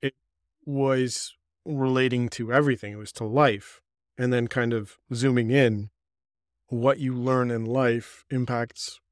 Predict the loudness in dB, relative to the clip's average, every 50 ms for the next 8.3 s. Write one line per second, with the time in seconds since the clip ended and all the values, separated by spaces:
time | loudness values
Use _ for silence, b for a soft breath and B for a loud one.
0 | _ _ -10 -4 -4 -2 -2 -2 -4 -2 -2 -2 -2 -4 -4 -8 -8 0 2 4
1 | 4 4 4 2 0 -2 -8 -12 -10 -8 -6 -4 -2 -2 -2 -2 0 0 0 -2
2 | -2 -6 -10 -18 -16 _ -12 -2 2 4 4 4 2 2 0 -2 -2 -4 -4 -6
3 | -6 -6 -4 -2 -2 -2 -2 -2 -4 -6 -6 -6 -6 -6 -6 -6 -8 -6 -6 -6
4 | -6 -6 -10 -8 -4 0 0 0 0 0 0 -2 -2 -4 -10 _ _ _ _ _
5 | _ -6 -4 -4 -6 0 0 2 2 2 0 -4 -6 -14 _ _ _ _ _ 0
6 | 0 2 2 -2 -6 -6 -6 -8 -12 _ _ 2 4 4 4 4 2 0 0 -6
7 | -10 _ _ -10 -6 -2 -2 -2 -2 -2 -4 -6 -6 -2 -2 -4 -4 -2 -6 -8
8 | -4 -2 -4 -4 -4